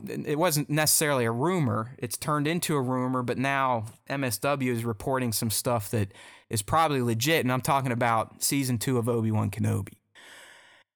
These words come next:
Uh, in an official interview, Ewan McGregor's like, "Fuck yeah, let, let's do it. You know, if it, if, if, if it makes sense, let's do it." And, uh, recently, I think over the weekend,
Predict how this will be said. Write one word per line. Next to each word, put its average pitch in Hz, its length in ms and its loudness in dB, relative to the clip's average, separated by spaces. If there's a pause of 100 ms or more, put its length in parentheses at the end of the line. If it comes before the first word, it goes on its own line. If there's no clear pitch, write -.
(160)
Uh, 117 360 0
in 151 120 2
an 156 100 2
official 165 560 2
interview, 151 460 4
Ewan 160 360 4
McGregor's 143 520 2
like, 123 200 2
"Fuck 165 220 0
yeah, 156 220 2
let, 127 200 -2
let's 131 220 0
do 135 260 2
it. 98 140 -6
You 117 100 -2
know, 120 120 -2
if 113 120 -6
it, 120 80 -4
if, 135 220 -4
if, 123 300 -4
if 120 140 -2
it 123 60 0
makes 135 280 0
sense, 139 340 -2
let's 117 180 -4
do 131 280 0
it." 98 100 -2
And, 123 480 0
uh, 110 240 0
recently, 135 500 0
I 123 60 0
think 151 200 -4
over 143 200 -2
the 117 80 -2
weekend, 110 640 -2